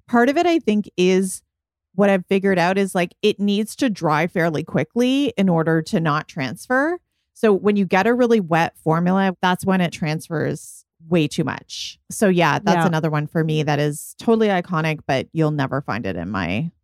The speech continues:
Speaker 1: top shelf, in my kit.
Speaker 2: Yeah, I understand.
Speaker 1: So is there anything else super iconic that a lot of people love, but maybe you don't, Jill, or something newer that's launched?
Speaker 2: Yeah. And it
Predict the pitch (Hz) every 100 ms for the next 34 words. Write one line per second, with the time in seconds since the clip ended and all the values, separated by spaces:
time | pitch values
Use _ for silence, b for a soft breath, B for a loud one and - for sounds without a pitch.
0 | _ _ - - - - - - _ _
1 | _ - 151 - - - - - 190 156
2 | 139 - 170 165 156 - 123 120 165 _
3 | _ _ _ _ - 240 233 247 233 269
4 | 320 262 214 - 208 196 175 160 - 208
5 | 196 190 185 - 165 151 156 156 156 190
6 | 175 156 156 156 156 160 139 - 143 143
7 | 139 151 208 233 214 - 220 208 202 175
8 | 175 170 160 156 151 160 160 160 - 170
9 | 160 170 - - - _ _ _ _ 233
10 | 269 392 302 185 170 - 208 202 208 196
11 | - - 226